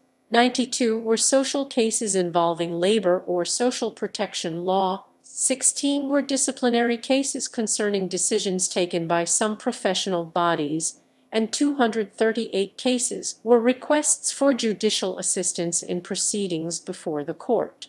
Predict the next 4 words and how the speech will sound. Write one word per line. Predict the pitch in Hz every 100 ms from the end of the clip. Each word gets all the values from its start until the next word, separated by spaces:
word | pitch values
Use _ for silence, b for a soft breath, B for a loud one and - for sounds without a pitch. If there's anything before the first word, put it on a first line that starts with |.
| _ _ _ _ _
Of | - 208
the | 220 226
aforementioned | 214 247 233 208 170 - 165 165
cases, | - 151 147 165 160 -